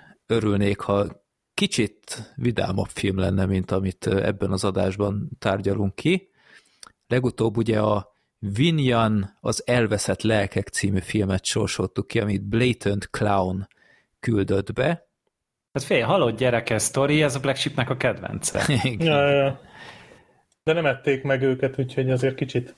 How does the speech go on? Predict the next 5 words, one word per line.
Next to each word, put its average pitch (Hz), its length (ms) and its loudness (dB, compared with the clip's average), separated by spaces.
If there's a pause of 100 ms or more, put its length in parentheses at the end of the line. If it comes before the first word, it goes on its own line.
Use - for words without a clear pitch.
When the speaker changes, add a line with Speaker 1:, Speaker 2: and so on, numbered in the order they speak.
(120)
Speaker 3:
csalódott 123 500 0
vagyok. 139 300 -2 (180)
Speaker 2:
Spoiler. 104 720 0 (800)
Speaker 1:
Ö, 101 220 0 (120)
kétezerháromszázhatvankilenc 104 2750 -2